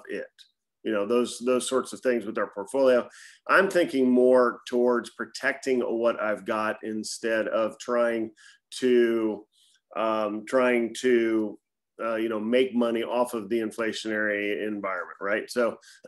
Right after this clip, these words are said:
<clears throat> there are ways to try to get long on inflation, but they're pretty narrow. Mostly it's just protection of what you got.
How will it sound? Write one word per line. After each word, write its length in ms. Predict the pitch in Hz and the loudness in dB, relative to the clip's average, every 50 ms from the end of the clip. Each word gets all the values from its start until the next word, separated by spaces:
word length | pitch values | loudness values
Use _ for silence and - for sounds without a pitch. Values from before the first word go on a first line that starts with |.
| - - | -8 -2
<clears throat> 380 | - - - - - - - 151 143 | 0 2 2 2 2 2 2 0 2
there 180 | 143 143 143 | 4 4 6
are 240 | 131 139 147 147 139 | 6 8 8 8 8
ways 380 | 135 135 131 135 135 131 131 - | 6 6 6 6 4 2 -2 -6
to 100 | 127 117 | -8 -8
try 320 | - - 127 127 127 123 | -6 0 2 2 2 2
to 160 | 123 - 123 | 0 -4 -6
get 200 | 104 120 120 - | -4 -4 -4 -2
long 340 | 120 120 120 127 131 135 131 | -2 -2 0 2 2 2 2
on 180 | 123 123 123 120 | 2 0 0 -2
inflation, 520 | 113 - 127 127 127 120 - - 123 120 - _ - _ _ _ | -2 0 0 0 0 -2 -4 -6 -8 -8 -10 _ -20 _ _ _
but 140 | 127 127 127 | 0 2 2
they're 100 | 127 117 | 0 0
pretty 240 | - 151 156 139 123 | 0 2 2 4 4
narrow. 240 | 123 120 120 117 | 4 4 2 2
Mostly 360 | 113 117 120 120 117 - 120 113 | 2 2 0 0 0 -2 -4 -6
it's 140 | 110 110 | -6 -6
just 200 | - 107 98 - | -8 -10 -10 -12
protection 400 | - - 113 107 98 - - 98 | -12 -8 -6 -6 -6 -6 -8 -10
of 60 | 92 85 | -10 -10
what 180 | 98 - - | -10 -10 -10
you 80 | - 90 | -8 -10
got. 80 | 78 | -10